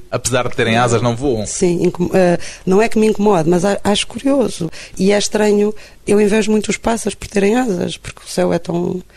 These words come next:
Speaker 2: parece tão perfeito voar, não é? E os pardais são dos poucos pássaros que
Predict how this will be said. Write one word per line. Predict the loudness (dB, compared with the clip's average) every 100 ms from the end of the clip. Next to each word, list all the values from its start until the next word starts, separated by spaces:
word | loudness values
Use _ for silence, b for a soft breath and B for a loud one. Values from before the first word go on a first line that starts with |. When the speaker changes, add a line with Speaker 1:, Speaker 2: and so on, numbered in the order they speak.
| B B B
Speaker 2:
parece | -2 0
tão | 0 -4
perfeito | -4 -2 -4 -2
voar, | -2 -2 0
não | -2
é? | -2 -6 B B -2
E | 2
os | 2
pardais | 2 0 2 0 0
são | 0 2 0
dos | -6 -10
poucos | -4 -4 -2
pássaros | -2 -2 -4 -6 -6
que | -6 -2 -2